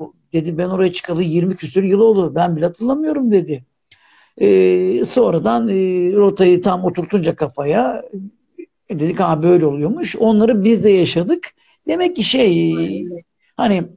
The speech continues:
Speaker 1: herkes
Speaker 2: Ama
Speaker 1: rahat kolay diyor ya, aslında gidip görünce, e, o ufak
Speaker 2: Evet.
Speaker 1: nüansları söylememeleri ya da bizim kaçırmamız, e, büyük dert
Speaker 2: Ha,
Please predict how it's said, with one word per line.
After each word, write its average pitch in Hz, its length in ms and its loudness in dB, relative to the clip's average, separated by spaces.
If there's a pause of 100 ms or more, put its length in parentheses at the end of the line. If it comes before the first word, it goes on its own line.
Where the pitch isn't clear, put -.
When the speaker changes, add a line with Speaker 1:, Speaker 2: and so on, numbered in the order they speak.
Speaker 1:
herkes 226 340 0
Speaker 2:
Ama 226 100 2
Speaker 1:
rahat 233 200 -2
kolay 247 380 2
diyor 311 200 2
ya, 160 360 -2
aslında 196 320 -2
gidip 196 380 -4
görünce, 220 640 2 (380)
e, 196 260 2
o 240 220 2
ufak 220 260 -2
Speaker 2:
Evet. 233 100 -14
Speaker 1:
nüansları 196 580 0
söylememeleri 190 680 0
ya 170 100 2
da 170 100 0
bizim 190 180 0
kaçırmamız, 175 760 -2
e, 175 420 4
büyük 196 280 0
dert 196 160 2
Speaker 2:
Ha, 185 60 0